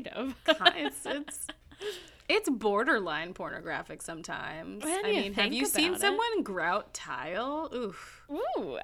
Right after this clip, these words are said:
Speaker 1: I mean,
Speaker 2: That's
Speaker 1: have you seen them use caulk?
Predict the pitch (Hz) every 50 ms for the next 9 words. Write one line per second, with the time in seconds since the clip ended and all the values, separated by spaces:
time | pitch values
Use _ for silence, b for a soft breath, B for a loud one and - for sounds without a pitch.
0 | - - 254 262 302 320 320 302 285 240 226 - - - - - - - - -
1 | _ _ _ _ - - - 277 294 277 - 294 302 320 339 330 302 269 - -
2 | - - - - 190 185 196 254 294 - - -